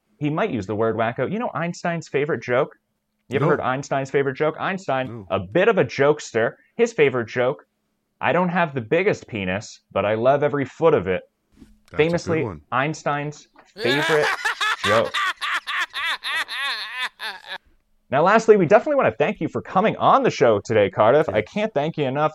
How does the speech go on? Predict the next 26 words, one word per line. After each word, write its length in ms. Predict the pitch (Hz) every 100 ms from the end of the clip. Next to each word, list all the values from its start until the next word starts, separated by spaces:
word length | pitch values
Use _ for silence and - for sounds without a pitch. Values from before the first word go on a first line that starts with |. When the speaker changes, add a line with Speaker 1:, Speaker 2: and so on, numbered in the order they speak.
| -
Speaker 1:
It 80 |
was 140 | 123 127
a 40 |
real 240 | 117 180 294
pleasure 480 | - 127 - 175 117
to 180 | - 101
meet 300 | 90 156 -
you. 240 | 95 101 - _ _
Any 180 | 196 240
last 280 | 160 180 185
things 180 | 185 156
you 60 |
wanna 140 | 160 127
plug? 280 | 160 156 - _
Subreddit 480 | - - 185 202 185
surfing 360 | - 170 156 143
that 140 | -
was, 120 | 107 107 113
surfing 420 | - 185 180 151
that 80 | 143
was 120 | 107
Wednesdays, 640 | 104 127 151 147 170 170 -
I 80 | 151
think 160 | 170
you 60 | 170
said? 240 | 185 175